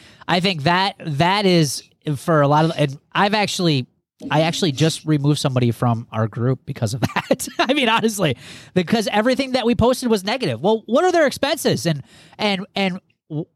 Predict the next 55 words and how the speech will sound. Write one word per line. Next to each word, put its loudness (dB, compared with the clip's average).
like, 2
what, -4
give 0
me 2
the 2
details 0
on -2
wh-, -8
how 2
they 4
were 4
able 2
to 0
have 0
such -2
great 0
success. -2
And 2
I'm 0
like, -2
"Well, 0
if -2
you -2
listen -2
to 2
the 2
podcast, 0
they 0
gave 0
all 2
the 2
details 0
on -4
the -6
actions -6
that 0
they 2
were 2
taking -6
to -2
get -2
this -6
success. -2
What 2
their 4
expenses -2
are 2
and -2
what 0
their 2
income -2
was 2
makes -2
no 0
difference." 0